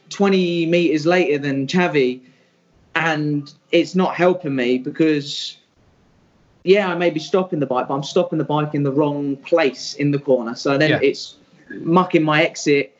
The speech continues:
Speaker 2: Yeah.
Speaker 1: up out the corner. So I'm losing a lot of time. But I know from looking at the data now that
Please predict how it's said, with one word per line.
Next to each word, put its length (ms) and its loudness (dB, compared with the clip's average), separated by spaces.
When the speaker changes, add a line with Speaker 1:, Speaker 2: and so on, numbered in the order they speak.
Speaker 2:
Yeah. 200 0
Speaker 1:
up 280 0
out 200 0
the 60 -2
corner. 420 0
So 160 -2
I'm 420 0
losing 300 2
a 40 -4
lot 100 -2
of 100 -6
time. 500 -2
But 120 2
I 100 0
know 320 0
from 220 -2
looking 280 0
at 80 -4
the 80 -2
data 300 0
now 480 -2
that 460 -2